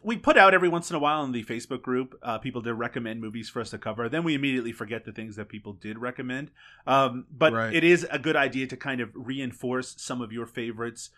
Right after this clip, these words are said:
Speaker 1: to us, and I think there's a lot of great picks there. The fact is, there's no, <sighs> there's so many films we could choose from, and the fact is,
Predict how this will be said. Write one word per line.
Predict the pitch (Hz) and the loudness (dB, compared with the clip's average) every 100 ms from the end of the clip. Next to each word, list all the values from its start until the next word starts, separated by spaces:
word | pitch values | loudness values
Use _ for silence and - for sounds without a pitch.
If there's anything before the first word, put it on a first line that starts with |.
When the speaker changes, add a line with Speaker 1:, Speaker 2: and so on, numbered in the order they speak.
| _ _ | _ _
Speaker 1:
to | - 131 | -4 -2
us, | 139 - | -2 -4
and | 127 | -4
I | 120 | -4
think | 131 | -2
there's | 123 | -4
a | 117 | -4
lot | 110 107 | -4 -4
of | |
great | 101 104 - | -6 -8 -8
picks | 110 - | -14 -12
there. | 107 104 - - | -10 -10 -10 -10
The | - | -8
fact | - 208 208 | 4 4 6
is, | 175 135 123 - - _ _ | 2 2 -2 -14 -20 _ _
there's | 180 185 | 2 4
no, | 180 214 254 226 - | 4 4 4 2 -8
<sighs> | - _ _ _ _ _ _ _ _ - - - - _ - | -18 _ _ _ _ _ _ _ _ -14 -14 -14 -20 _ -2
there's | 202 180 | 0 2
so | - 240 | 8 8
many | 175 139 170 185 | 8 2 0 -6
films | - 196 202 208 | -4 -2 -2 -6
we | 190 | -8
could | 190 175 | -8 -10
choose | - 196 - | -10 -10 -8
from, | 202 190 | -8 -6
and | - 151 147 131 | -6 -6 -6 -8
the | 147 | 0
fact | 160 160 | 0 2
is, | 165 123 | -2 -2